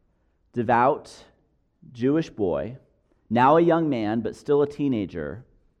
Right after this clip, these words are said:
stands on the sidelines, witnessing this execution, holding the coats of the executioners. And he approves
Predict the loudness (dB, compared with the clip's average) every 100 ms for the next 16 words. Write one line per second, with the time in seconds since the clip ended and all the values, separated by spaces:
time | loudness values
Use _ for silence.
0 | _ _ _ _ _ -8 2 4 4 4
1 | 4 2 2 4 4 2 -2 -2 -4 -8
2 | -12 -20 _ _ _ _ _ 4 6 4
3 | 2 2 2 0 -2 -4 -6 -2 0 0
4 | -6 -8 -12 _ _ _ _ _ _ _
5 | _ 6 10 10 8 4 2 -6 -10 -4
6 | -4 -2 2 2 2 -8 -20 -20 _ _
7 | _ _ -2 -2 -2 -6 -6 -6 -4 -4
8 | -8 -14 -16 -20 -20 -20 _ _ _ _
9 | _ _ _ _ _ _ _ -8 -6 0
10 | 4 4 2 2 4 6 2 -2 -12 -20
11 | -20